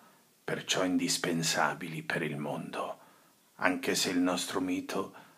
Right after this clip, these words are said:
è incorporato in un meccanismo che non è più a nostra disposizione. La nostra unica reale possibilità storica è la grazia, solo che noi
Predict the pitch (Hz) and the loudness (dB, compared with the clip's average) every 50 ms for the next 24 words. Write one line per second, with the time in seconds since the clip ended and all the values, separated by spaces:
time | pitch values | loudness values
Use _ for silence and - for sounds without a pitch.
0 | - _ - 98 98 95 90 87 - 92 - - - 98 92 85 90 90 87 87 | -10 _ 0 0 0 0 0 0 0 0 0 -2 -2 0 2 4 4 2 2 0
1 | - 95 80 76 - - 85 92 92 92 90 90 90 90 87 - - 92 90 92 | -2 -4 -4 -4 -4 -6 -4 -2 0 0 0 0 0 -2 -2 0 2 2 2 2
2 | 92 90 - 92 92 85 80 80 80 - - - - - - _ _ _ _ - | 2 0 -2 -2 -2 -2 -2 -2 -4 -8 -14 -16 -18 -20 -20 _ _ _ _ -4
3 | - 113 98 95 95 95 92 90 - - - 110 104 95 98 101 95 98 101 - | -2 0 2 2 2 2 0 -2 -2 -4 -2 0 2 2 2 2 0 0 0 -2
4 | - - 101 98 90 98 90 - - - 95 95 92 95 90 - - - - 80 | -2 -2 -4 -4 -2 -2 -2 -2 -2 -2 -4 -2 -2 -4 -4 -2 -2 -2 0 -2
5 | 73 - - - - - - - - - - - _ _ _ _ _ _ _ _ | -2 -4 -4 -4 -6 -6 -6 -8 -12 -18 -20 -20 _ _ _ _ _ _ _ _
6 | - 85 85 82 78 78 80 - - - 80 78 80 82 82 82 80 - 85 82 | 2 2 4 4 2 2 0 0 2 2 2 2 4 2 2 2 0 2 2 2
7 | 78 82 80 73 76 80 80 80 78 - - 82 80 - - - 90 82 80 80 | 2 2 2 2 4 4 2 2 -2 -2 -2 0 2 4 4 4 2 0 -4 -4
8 | 82 80 80 - 78 76 - - - - - 87 85 85 90 87 87 - - 92 | -4 -4 -2 -4 -2 0 0 -2 0 2 2 2 2 2 2 -2 -2 -2 -4 -4
9 | 92 - - - - - _ _ _ _ - - 90 85 80 80 - 82 82 73 | -6 -6 -8 -12 -18 -20 _ _ _ _ -4 0 2 2 2 4 4 4 2 2
10 | - - - - - - - - - - - - - - _ _ _ _ _ _ | 2 0 -2 -2 0 0 0 -2 -2 -4 -6 -10 -20 -20 _ _ _ _ _ _
11 | _ _ _ - - - - 110 107 113 113 110 107 - - - 101 101 101 107 | _ _ _ -6 -2 0 2 4 4 2 2 0 -4 -4 -2 -2 0 0 2 2
12 | 110 104 101 101 98 - | 2 0 0 -2 -4 -6